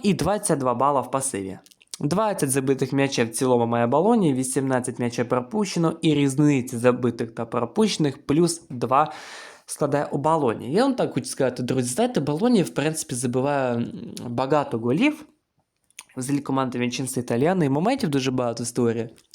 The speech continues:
але і пропускає Болонія дуже багато. Я вам хочу сказати, що Болонія дуже багато і біля своїх воріт дозволяє суперникам створювати. Я, в принципі, думаю, що в цій Болонії є абсолютно всі шанси зайти в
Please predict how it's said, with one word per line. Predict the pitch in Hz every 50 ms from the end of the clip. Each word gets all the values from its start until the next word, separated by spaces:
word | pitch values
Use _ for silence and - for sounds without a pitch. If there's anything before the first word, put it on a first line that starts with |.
| -
але | 147 160 190 202
і | 190
пропускає | 190 165 156 - 165 160 - - 165 151 135
Болонія | 127 127 123 120 120 117 113 113
дуже | 113 117 110 113 113
багато. | 110 117 113 110 113 - - 120
Я | 120 135 143
вам | 151 147
хочу | 156 151 -
сказати, | - - 147 147 -
що | - - 131
Болонія | 131 135 139 147 143 135 127
дуже | 123 131 123 131
багато | 120 127 131 131 131 131
і | 127
біля | 123 127 135 131 131
своїх | 127 127 - 147 151 151 147 -
воріт | - 123 120 117 113 113 113 - - - - - - - - - - - - - - - -
дозволяє | 127 123 120 123 123 120 117 117
суперникам | 117 - 120 - 123 113 113 117 110 107 - 117
створювати. | - - - 113 110 110 110 110 - 170
Я, | 214
в | 254 247
принципі, | 254 240 226 220 - -
думаю, | 185 180 190 180 170 160
що | 160 - 160
в | 151
цій | - - 151
Болонії | 143 147 143 147 165 170 165 151 139 131 123 127
є | 131 131 127
абсолютно | 123 123 - - 131 127 127 127 - 123
всі | 117 117 - 127
шанси | 120 - 139 147 160 165 160 - - 127 120
зайти | 117 117 127 120 117 120 123 - 139 135 123
в | 113 110 110 117 117 113 113